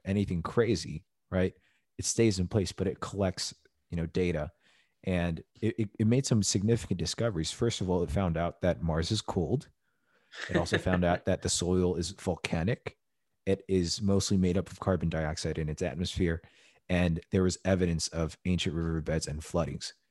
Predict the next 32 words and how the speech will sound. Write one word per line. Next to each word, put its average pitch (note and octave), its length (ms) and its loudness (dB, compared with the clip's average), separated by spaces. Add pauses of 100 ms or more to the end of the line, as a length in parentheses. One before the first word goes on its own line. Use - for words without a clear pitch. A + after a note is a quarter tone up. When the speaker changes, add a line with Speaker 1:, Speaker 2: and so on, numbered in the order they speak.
(220)
Speaker 1:
And G2 120 4
this A2 140 6
was A#2+ 140 6
all A2+ 120 6
done F#2+ 360 6 (180)
just - 260 -2
with, F#2 220 0
you E2+ 80 4
know, E2 140 4
this E2+ 200 -4 (360)
one F#2+ 320 8
mission, F2 360 4 (100)
which B2 140 2
is C3 100 6
crazy. - 500 4
It's - 100 -6
a C3+ 40 6
lot C3 180 10
of, - 140 2
it's G2+ 120 0
a A#2+ 60 8
lot A2 120 12
of G2+ 100 8 (400)
data G2+ 260 10
to E2+ 60 2
pull. A2+ 260 10
And F#2 100 6
we G#2+ 120 8
all B2+ 120 8
know G#2 180 8
this G2+ 220 4
now, F#2 400 4